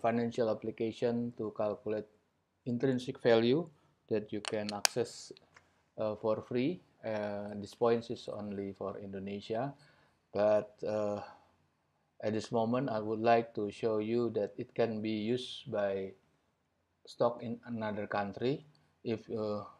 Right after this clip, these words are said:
you find the new listed company or a company which is willing to float in the market. So this time I would like to introduce, uh,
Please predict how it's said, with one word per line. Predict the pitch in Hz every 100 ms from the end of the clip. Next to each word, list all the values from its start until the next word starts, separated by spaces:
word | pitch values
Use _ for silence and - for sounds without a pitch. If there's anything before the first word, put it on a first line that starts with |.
| _ -
you | 113 110 107 104 104
find | 123 110 117 113 - _ _ _ _ _ _ _ 113
the | 104
new | 104 110
listed | 113 113 117 - 143 139 - -
company | 113 110 120 127 127
or | 104 104 104 98 98 _ _ _ _ _
a | -
company | - 117 117 120 120
which | 104 101
is |
willing | 110 107 110 107
to | 101 101 98 98 95 -
float | 127 123 120 -
in | - 98
the |
market. | 98 113 - 160 160 - _ _ _ _ _ _
So | - 117 107 104 101 - - - - _ _ _ _ _ -
this | 117 -
time | 147 147 147 147 -
I | 120
would | 120 120
like | 123 123 123
to | 117 110 107 104 101 - _ _ _ _ _ _ _ _ _ _ -
introduce, | 117 107 110 113 107 113 113 110 - -
uh, | 101 101 95 95